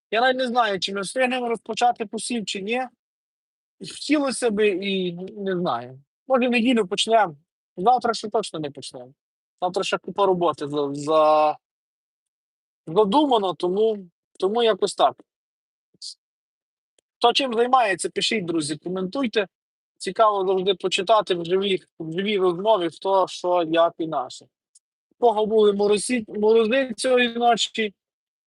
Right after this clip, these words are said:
також би було цікаво подивитися. Кукурузка, конечно, получить по шапці, бо від, від минулої,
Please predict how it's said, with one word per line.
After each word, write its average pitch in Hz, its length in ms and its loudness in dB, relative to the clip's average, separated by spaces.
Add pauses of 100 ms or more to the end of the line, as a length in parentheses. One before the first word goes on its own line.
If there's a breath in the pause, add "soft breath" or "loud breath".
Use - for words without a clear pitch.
(400)
також 214 360 2
би 214 120 0
було 208 260 2
цікаво 208 480 0
подивитися. 185 840 -2 (1080)
Кукурузка, 220 340 -4
конечно, 208 460 0
получить 202 500 -2
по 175 100 -6
шапці, 226 460 0
бо 196 120 -2
від, 190 280 -6
від 185 340 -8
минулої, 240 600 -2